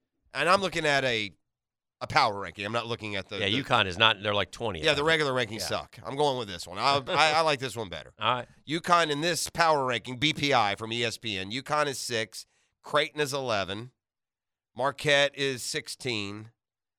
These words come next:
Speaker 1: But then, uh, uh, Xavier is twenty-six, and then, uh, n-, uh, Providence, thirty-two. So, yeah, that's quite a few.
Speaker 2: Yeah.
Speaker 1: Um,
Speaker 2: They all beat each
Speaker 1: maybe,
Speaker 2: other up.
Speaker 1: maybe th-, this would be a great year. It's unfortunate that Florida and F S U stink. This is a year where that kind of team could get hot and win.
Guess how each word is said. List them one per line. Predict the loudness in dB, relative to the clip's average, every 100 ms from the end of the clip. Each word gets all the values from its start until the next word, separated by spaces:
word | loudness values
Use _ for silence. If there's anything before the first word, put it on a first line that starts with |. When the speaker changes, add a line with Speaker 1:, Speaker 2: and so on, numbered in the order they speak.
| _ _ _ -8
Speaker 1:
But | -8 -4
then, | -2 -2 -4 -6
uh, | -4 -2 -4 -2
uh, | -2 -2
Xavier | 0 2 2 0 -2
is | -2
twenty-six, | -4 -4 -2 -2 -2 -2 -6 -10
and | -6
then, | -4 -2 -4 -8 -10
uh, | -6 -6
n-, | -6
uh, | -6 -6 -6
Providence, | -2 -2 -4 -10 -10
thirty-two. | -8 -8 -12 -12
So, | -10 -10
yeah, | -10
that's | -12 -14
quite | -12 -12
a | -12
few. | -12 -12 -12 -6
Speaker 2:
Yeah. | -4 -4 _ _ _
Speaker 1:
Um, | 4 6 6 4 0 -10 _ _
Speaker 2:
They | -4
all | -2 -2
beat | -4 0
each | 4
Speaker 1:
maybe, | 6 6
Speaker 2:
other | 4 6
up. |
Speaker 1:
maybe | 4 4 2 0
th-, | -4
this | -4 -4 -4
would | -6
be | -4
a | -2
great | 0 -2 -2
year. | -2 -2
It's | -2
unfortunate | -6 -6 -8 -6 -8
that | -10
Florida | -6 -4 -2
and | -2
F | -4
S | -4 -6
U | -6
stink. | -6 -6 -8 -10
This | -8 -6
is | -4
a |
year | -4 -2 0
where | 0 2
that | 0 0
kind | -2
of | -2
team | -4 -8
could | -8
get | -6
hot | -6 -8 -8
and |
win. | -10